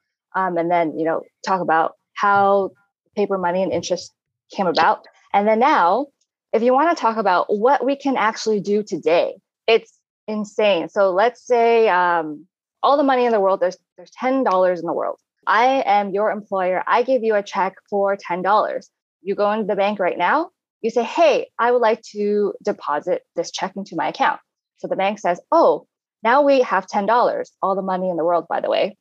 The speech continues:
"But now that we have this ten dollars, we can now loan out nine dollars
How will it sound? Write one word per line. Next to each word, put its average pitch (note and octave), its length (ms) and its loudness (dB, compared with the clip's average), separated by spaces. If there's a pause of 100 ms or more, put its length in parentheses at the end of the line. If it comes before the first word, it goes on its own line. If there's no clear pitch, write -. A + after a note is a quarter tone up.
(140)
"But A#3+ 180 2
now A#3 200 2
that D4+ 100 4
we A#3+ 80 6
have A3+ 380 0
this G3+ 200 -2
ten F#3+ 160 -4
dollars, F#3 560 2 (140)
we B3+ 100 2
can B3+ 220 -2
now G#3 260 4
loan G#3 320 2
out F#3+ 280 0 (100)
nine G#3+ 360 -2
dollars E3 520 -2